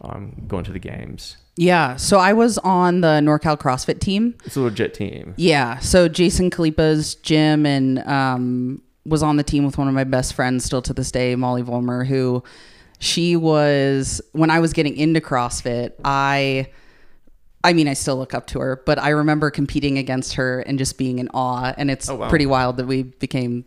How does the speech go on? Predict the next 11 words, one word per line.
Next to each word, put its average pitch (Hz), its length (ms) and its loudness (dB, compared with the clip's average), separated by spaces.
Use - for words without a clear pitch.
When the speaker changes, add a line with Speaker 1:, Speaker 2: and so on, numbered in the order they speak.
Speaker 2:
best 127 220 -4
friends. 123 400 -6
But, 156 340 0
um, 135 460 -2
so - 120 4
I 190 40 6
competed 190 360 2
on 180 360 2
NorCal 156 460 2
CrossFit. 139 600 0
And 135 500 0